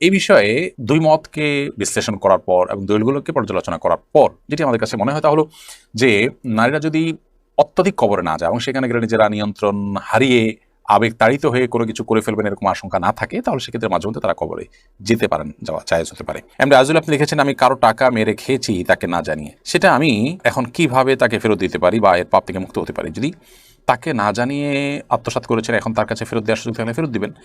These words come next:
ওই কথা বলে দেওয়া কোনো জরুরি না যে, "আপনার টাকাটা আমি আত্মসাৎ করেছি", অন্য কোনোভাবে দিয়ে দেন, "ভাই কিছু টাকা আপনি পাবেন, রেখে দেন", কীভাবে পাবেন জিজ্ঞেস করেন না।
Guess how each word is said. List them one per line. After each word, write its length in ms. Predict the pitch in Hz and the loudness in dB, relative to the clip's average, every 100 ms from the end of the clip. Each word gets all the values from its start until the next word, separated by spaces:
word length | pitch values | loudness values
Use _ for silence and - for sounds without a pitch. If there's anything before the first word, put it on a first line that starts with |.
| _ _ 170 | _ _ 0
ওই 100 | 160 | 2
কথা 200 | 156 160 | 2 4
বলে 200 | 160 151 | 4 4
দেওয়া 260 | 135 127 | 6 6
কোনো 200 | 123 131 | 4 2
জরুরি 240 | 113 98 98 | 2 2 0
না 100 | 92 | 0
যে, 100 | 95 | 0
"আপনার 180 | 92 87 | -2 -2
টাকাটা 240 | 90 90 | 0 0
আমি 80 | 87 | -2
আত্মসাৎ 320 | - 85 82 | -4 -4 -4
করেছি", 280 | 85 82 170 | -6 -6 -6
অন্য 180 | 170 160 | -4 -2
কোনোভাবে 280 | 139 123 | 0 0
দিয়ে 120 | 110 101 | 0 0
দেন, 100 | 92 | -2
"ভাই 180 | 107 | -4
কিছু 200 | 101 - | -6 -6
টাকা 160 | 110 101 | -2 -2
আপনি 140 | 95 | -4
পাবেন, 280 | 90 82 80 - _ _ 104 | -2 -2 -2 -10 _ _ -6
রেখে 200 | 101 82 | -2 -2
দেন", 100 | - _ _ | -4 _ _
কীভাবে 240 | 139 - - | 2 2 2
পাবেন 160 | 117 | -2
জিজ্ঞেস 220 | 107 98 | 0 -4
করেন 180 | - 82 | -4 -8
না। 140 | 80 | -8